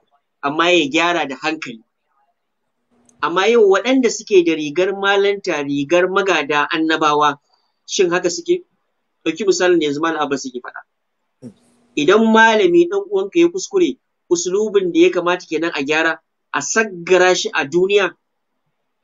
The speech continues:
Yanzu ba wata gaskiya komin kyawunta da za ta fito daga wajen wannan a wajen ɗaliban wancan malamin su kalle ta.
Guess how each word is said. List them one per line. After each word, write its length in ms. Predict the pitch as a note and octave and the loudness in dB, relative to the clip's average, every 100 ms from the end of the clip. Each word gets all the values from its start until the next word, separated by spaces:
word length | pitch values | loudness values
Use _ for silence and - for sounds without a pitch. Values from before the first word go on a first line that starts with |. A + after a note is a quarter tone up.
| _ _ _ _ _ - | _ _ _ _ _ -6
Yanzu 260 | D3 F3+ A3 | -4 -2 0
ba 160 | A3 | 2
wata 180 | G#3 G#3 | 2 0
gaskiya 680 | F#3 G3 - - G#3 G3 F#3+ | 0 0 -2 -2 2 2 0
komin 420 | - G#3+ A3 A3 A3 | 2 2 2 -4 -4
kyawunta 720 | A3+ A3+ A3 F#3 D#3 D3+ A2+ _ _ _ - | 0 2 4 4 0 -6 -8 _ _ _ -4
da 80 | D3+ | 0
za 160 | G3+ | 0
ta 80 | G#3 | 0
fito 200 | - F#3 | -2 0
daga 140 | E3+ D#3 | 0 0
wajen 240 | D#3+ F3 | 2 4
wannan 400 | G3 A3 G3+ B2+ _ _ _ - | 4 4 2 -2 _ _ _ -2
a 80 | |
wajen 200 | D3+ F3+ F#3 | 2 2 2
ɗaliban 320 | D#3 C#3 D3 | 0 -2 -2
wancan 240 | D#3 D#3 C#3 | -6 -6 -4
malamin 340 | C3+ B2 A#2 _ _ - | -4 -4 -8 _ _ -10
su 160 | - E3 | -6 -2
kalle 320 | D3+ D3+ | -2 -2
ta. 100 | D#3 | -2